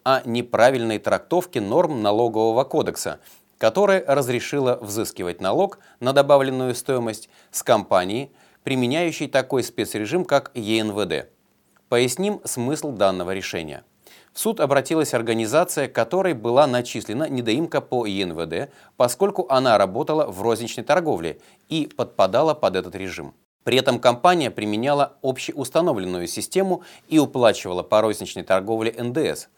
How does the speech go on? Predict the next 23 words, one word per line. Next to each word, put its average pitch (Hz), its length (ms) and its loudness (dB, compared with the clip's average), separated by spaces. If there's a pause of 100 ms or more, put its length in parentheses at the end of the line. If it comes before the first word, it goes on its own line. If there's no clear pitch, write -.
(480)
Налоговики 127 540 0
посчитали, 143 640 0
что 113 320 -4
Н 110 220 -2
Д 104 240 0
С - 80 -6
организация 123 800 0
тоже 95 400 0
обязана 113 520 0
уплатить 98 520 -4
в 85 80 -10
бюджет, 95 420 -4 (320)
поскольку 180 640 2
она 147 340 2
выдавала 113 600 2
своим 107 340 -2
покупателям 160 640 -2
кассовые 92 580 -2
чеки 110 440 -6
с - 180 -8
Н 117 180 -4
Д 135 240 2
С. - 160 -10